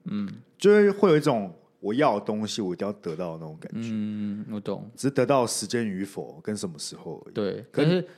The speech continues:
Speaker 1: 永远会记在心里。可能你现在没那么想他，因为有其他事情要忙。但是他就是，他不会消失，他只是有时候卷土重来。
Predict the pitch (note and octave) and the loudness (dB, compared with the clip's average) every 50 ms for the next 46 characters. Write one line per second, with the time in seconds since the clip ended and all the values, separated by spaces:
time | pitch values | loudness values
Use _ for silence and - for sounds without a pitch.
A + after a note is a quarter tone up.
0 | _ - A#2 C3 D3+ F3 D#3 C#3 C#3 C#3 - D3 B2+ B2 A#2+ - C3 B2 G#2+ A2+ | _ -2 0 2 4 4 4 2 0 0 0 0 0 0 -2 -4 -6 -4 -4 -2
1 | A2+ A2 G#2+ G2+ - - - - E3+ D#3+ C#3 B2+ C3+ C3+ C3+ B2+ - F#2+ F#2 F#2 | -2 -2 -4 -4 -6 -8 -4 -2 0 0 0 -2 -2 -2 -2 -2 -4 -6 -6 -6
2 | F#2+ A#2+ C3+ C3+ A2+ G2 - - G2+ G2+ - - A2 G2+ G#2 G2+ G#2 G2+ G2 F#2+ | -4 -2 0 0 0 -2 -4 -6 -6 -6 -6 -8 -10 -8 -8 -6 -6 -6 -6 -8
3 | - - - _ _ - - _ _ _ _ - D3+ D3 D3 C#3 C#3+ C#3 C#3+ C3+ | -8 -12 -18 _ _ -20 -20 _ _ _ _ -4 -4 -4 -4 -4 -6 -4 -4 -4
4 | C3+ C#3+ C#3+ C3+ - - _ _ - - D#3 D3+ - A#2 G#2+ G#2 - - G#2+ G#2 | -2 -2 -2 -2 -6 -12 _ _ -10 -8 -8 -6 -4 -4 -4 -4 -4 -6 -6 -4
5 | A2+ A#2+ A#2+ B2+ B2+ - - A2 A2 A2 G2+ A#2+ A#2+ A#2+ - A2 G2+ G#2+ A2 G#2 | -4 -4 -6 -6 -6 -8 -8 -6 -6 -4 -2 -2 -4 -2 -2 -4 -2 -2 -6 -8
6 | - - - E2+ E2+ D#2 C2+ - | -8 -10 -12 -12 -12 -12 -14 -16